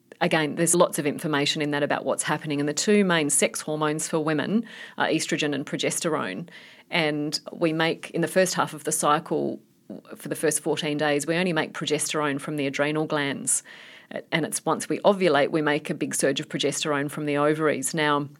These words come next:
obviously, progesterone plays a role in fertility, but parking that f-, just for a second, the progesterone has very powerful biological impact on both men and women. It's a very powerful anti-anxiety agent, and it's an antidepressant,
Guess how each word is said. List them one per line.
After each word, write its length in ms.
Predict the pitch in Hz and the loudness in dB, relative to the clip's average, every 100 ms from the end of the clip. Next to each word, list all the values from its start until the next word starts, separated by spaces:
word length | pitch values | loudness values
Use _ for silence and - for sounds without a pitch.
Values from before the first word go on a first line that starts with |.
| _ - | _ 0
obviously, 300 | 180 180 160 | 2 2 0
progesterone 580 | 156 151 156 - 151 147 | -2 -2 0 0 0 0
plays 220 | 151 143 | 0 0
a 60 | 139 | 2
role 180 | 143 | 2
in 100 | 139 | 2
fertility, 760 | 139 143 - 226 185 160 143 170 - - - - | -4 -4 2 4 4 2 -2 -4 -10 -18 -12 -8
but 200 | - - | -8 -4
parking 560 | 151 151 - 147 107 107 | -2 -2 -4 -6 -6 -2
that 160 | 151 - | -2 -2
f-, 140 | - - | -8 -6
just 180 | 151 - | -6 0
for 80 | 131 | 0
a 60 | |
second, 400 | - 180 170 151 | 4 2 4 -2
the 420 | 147 156 147 147 - - - - 156 - | 2 4 6 6 2 -12 -20 -16 -14 -6
progesterone 480 | 180 175 175 156 151 | 2 2 4 2 0
has 120 | 147 | 2
very 180 | 147 139 | 2 2
powerful 340 | 151 143 143 | 2 0 2
biological 720 | 135 139 135 151 160 - 151 | 4 4 4 2 0 -2 -2
impact 440 | 147 156 160 - - - | -2 -2 -4 -6 -10 -4
on 300 | 151 143 139 143 | -2 -2 -4 -6
both 200 | 123 113 | -6 -4
men 120 | 139 | 0
and 200 | 147 160 | 2 4
women. 180 | 147 143 | 2 -2
It's 140 | - 151 | -2 -2
a 40 | |
very 220 | 165 165 | 2 4
powerful 380 | 165 139 143 135 | 2 0 -2 -2
anti-anxiety 840 | 147 151 143 151 147 160 165 165 | -2 -2 -4 -2 2 4 2 0
agent, 320 | 151 151 151 - | 0 0 -2 -4
and 100 | 151 | -8
it's 140 | - | -8
an 60 | 156 | -6
antidepressant, 800 | 143 139 - - 208 208 190 | -6 -6 -6 -2 0 0 -2